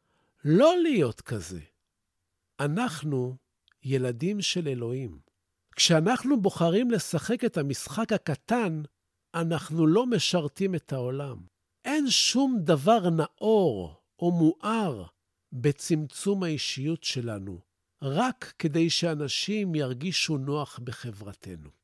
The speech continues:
נולדנו כדי לממש את הקסם האלוהי הגדול בנו, הוא לא גלום רק בחלק מאיתנו. כל אחד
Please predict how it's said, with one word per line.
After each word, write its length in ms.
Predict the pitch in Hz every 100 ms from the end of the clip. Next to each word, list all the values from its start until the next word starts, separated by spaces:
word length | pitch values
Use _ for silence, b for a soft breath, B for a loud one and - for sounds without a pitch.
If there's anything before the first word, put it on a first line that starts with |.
| _ _ _ _
נולדנו 960 | 139 131 123 127 151 208 165 175 170 170 -
כדי 280 | 143 135 131
לממש 680 | 120 113 113 120 160 -
את 160 | 160 -
הקסם 760 | - - 208 214 - 202 175
האלוהי 500 | 131 123 117 120 180
הגדול 600 | 156 113 127 113 160 196
בנו, 500 | 160 160 156 147 143 131 _ _ _
הוא 160 | 151 156
לא 220 | 170 233
גלום 400 | 190 202 196 202
רק 260 | 156 185 160
בחלק 640 | 147 139 - 156 143 -
מאיתנו. 640 | 107 101 87 - 78 76 76 _ _ _ _
כל 280 | - 240 294 220
אחד 460 | 170 - 214 262